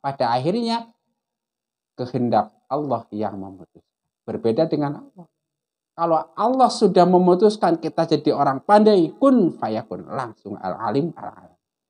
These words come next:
Kalau Allah sudah memutuskan kita menjadi orang kaya, kun fayakun, langsung jadi kaya. Karena apa? Kehendak Allah tidak bergantung kepada apapun, sementara kehendak kita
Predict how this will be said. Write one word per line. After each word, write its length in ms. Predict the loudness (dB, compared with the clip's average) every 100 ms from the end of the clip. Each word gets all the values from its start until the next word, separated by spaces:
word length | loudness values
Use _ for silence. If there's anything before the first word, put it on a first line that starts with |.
| _
Kalau 240 | -2 0 2
Allah 160 | 4
sudah 320 | 4 4 4 4
memutuskan 880 | 4 4 2 2 -2 0 0 0
kita 240 | 0 0 2
menjadi 240 | 2 2
orang 240 | 2 2 0
kaya, 320 | 0 0 -2
kun 320 | -4 -4 -2
fayakun, 400 | -4 -6 -10 -8
langsung 320 | -8 -8 -16
jadi 240 | -20 -20 _
kaya. 240 | _ _ _ _ _
Karena 240 | -12 -8 -8
apa? 240 | -8 -10 -10
Kehendak 480 | -8 -2 -4 -4 -8
Allah 320 | -4 -2 -2 -4
tidak 240 | -4 -6 -6
bergantung 560 | -10 -8 -8 -8 -12
kepada 480 | -14 -14 -14 -10 -10
apapun, 480 | -4 -4 0 2 2 -2 _
sementara 640 | -8 -4 -4 -2 -2 -2 -4 -12
kehendak 400 | -8 -4 -4 -6
kita 480 | -10 -10 -6 -6 -8